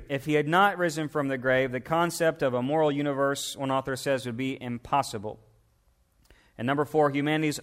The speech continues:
only philosophy would be total pessimism. What hope do we have? What's the point of living? Why don't you just go live free and die? I mean, I don't understand how atheists even obey laws. What's the point? If you think that this life is all there is, then, buddy, live it up.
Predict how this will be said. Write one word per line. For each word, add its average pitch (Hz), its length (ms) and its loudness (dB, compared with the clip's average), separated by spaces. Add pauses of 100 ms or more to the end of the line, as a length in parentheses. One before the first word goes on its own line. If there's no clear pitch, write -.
only 175 400 0
philosophy 139 600 2
would 120 180 -4
be 120 140 -4
total 135 320 0
pessimism. 127 340 -4
What 151 140 0
hope 156 280 -2
do 123 80 -4
we 113 120 -4
have? 104 240 -4 (680)
What's 147 140 -2
the 170 80 -2
point 202 120 4
of 196 60 2
living? 190 240 4
Why - 440 -4
don't 226 60 2
you 285 60 0
just 240 100 -4
go 202 120 4
live 170 320 6
free 196 280 0
and 196 120 -2
die? 202 220 6
I 127 60 0
mean, 147 120 -4 (240)
I 151 80 0
don't 185 60 2
understand 165 400 -2
how 151 180 2
atheists 147 440 -2
even 139 200 -2
obey 135 240 2
laws. 139 280 0
What's 160 140 -8
the - 80 -10
point? 165 300 -8 (1120)
If 160 160 2
you 226 100 2
think 233 220 0
that 170 100 -2
this 196 180 0
life 190 260 2
is 165 100 -2
all 180 180 4
there 185 140 0
is, 240 220 0
then, 185 200 -4
buddy, 226 240 0
live 208 260 0
it 247 120 0
up. 262 400 -4